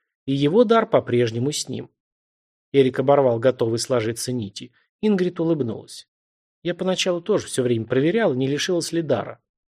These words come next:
«И я», Альмот сбежал по ступенькам крыльца, держа на сгибе локтя два плаща. А потом ввязался в поединок. И надо было видеть лицо того типа, когда он обнаружил, что все его плетения, коснувшись меня, просто рассыпаются, а мечом я орудую куда лучше него.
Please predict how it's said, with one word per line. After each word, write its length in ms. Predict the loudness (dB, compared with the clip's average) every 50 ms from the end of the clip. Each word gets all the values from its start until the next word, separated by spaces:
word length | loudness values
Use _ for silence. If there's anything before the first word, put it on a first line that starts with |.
| _ _ _ _ _ _ _ _ _ _ _ _
«И 120 | 0 0
я», 340 | 4 4 4 4 2 0 -6 -16 _ _ _
Альмот 340 | -2 0 2 2 2 0 0
сбежал 380 | 0 0 0 2 4 2 2
по 120 | 2 -2 -6
ступенькам 540 | -8 -8 -8 -6 -4 -4 -4 -4 -6 -6
крыльца, 440 | -4 -2 -2 -4 -4 -2 0 2 2
держа 320 | 2 2 2 2 2 2 2
на 120 | 2 0
сгибе 300 | -2 -2 -4 -2 0 0
локтя 360 | 0 0 -2 -2 -4 -4 -4
два 160 | -2 -2 -2
плаща. 520 | -2 -2 -2 0 0 0 0 -2 -4 -10 -14 _ _ _ _ _ _ _ _ _ _ _ _ _ -4
А 40 | -2
потом 280 | 0 2 2 4 4 4
ввязался 460 | 4 4 4 6 4 4 4 2 -2
в 60 | -6
поединок. 640 | -4 -2 -2 -2 -2 -6 -8 -10 -10 -12 -14 -20 _ _ _ _ _ _ _ -2
И 80 | 2
надо 200 | 2 4 4 4
было 180 | 4 4 2 2
видеть 280 | 2 0 -2 -2 -2
лицо 300 | -2 -2 -2 0 0 0
того 240 | 2 2 2 2 2
типа, 320 | 0 0 -2 0 0 0 0
когда 280 | 2 0 2 4 4
он 120 | 4 4 2
обнаружил, 520 | 2 2 2 2 2 2 2 0 -2 -4
что 200 | -4 -4 -6 -4
все 180 | -4 -2 0 0
его 140 | 0 0
плетения, 560 | 0 -2 -2 -4 -4 -4 -4 -4 -2 -2 -4 -2
коснувшись 640 | 0 0 0 2 2 0 0 0 0 -4 -6 -4
меня, 200 | -4 -2 -2 -2
просто 380 | -2 -2 -2 -4 -4 0 0 0
рассыпаются, 760 | 0 0 -2 -4 -6 -6 -4 -4 -2 -2 -2 -2 -2 -2 -2 0
а 20 |
мечом 320 | 0 -2 -2 -2 -2 -2
я 200 | 0 2 4 4
орудую 300 | 4 4 2 0 0 -2
куда 300 | -2 -4 -4 -2 0 0
лучше 340 | 0 -2 -4 -6 -8 -6 -4
него. 360 | -4 -4 -4 -4 -8 -10 -14